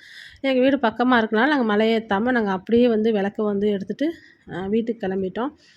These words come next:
அ ரொம்ப நல்லா இருந்துச்சு எங்களுக்கு அன்னைக்கு அந்த திருவிழா நடந்தது ரொம்ப பிடிச்சிருந்துச்சு. இப்ப வீட்டுக்கு வந்து கிளம்பிட்டோம்.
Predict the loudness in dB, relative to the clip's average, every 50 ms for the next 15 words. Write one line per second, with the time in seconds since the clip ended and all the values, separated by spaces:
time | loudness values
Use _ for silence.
0 | _ _ _ _ _ _ _ -6 -4 -4 -2 -2 -2 -2 -2 -2 0 2 4 4
1 | 6 6 6 6 6 4 4 2 2 0 0 2 2 0 0 0 0 2 2 0
2 | 0 0 2 2 4 4 2 2 0 0 -2 -2 0 0 0 2 2 4 4 6
3 | 6 6 6 4 4 2 2 0 0 0 0 2 2 4 4 2 2 2 0 0
4 | 0 -2 -2 -2 -2 -2 -4 -4 -4 -2 -2 -2 0 0 0 0 2 0 -2 -4
5 | -4 -4 -4 -4 -4 -8 _ _ -20 -20 _ _ _ 0 2 2 2 2 0 0
6 | 0 0 2 2 2 4 4 4 4 2 2 0 0 0 0 0 0 0 -2 -2
7 | -2 -2 -2 0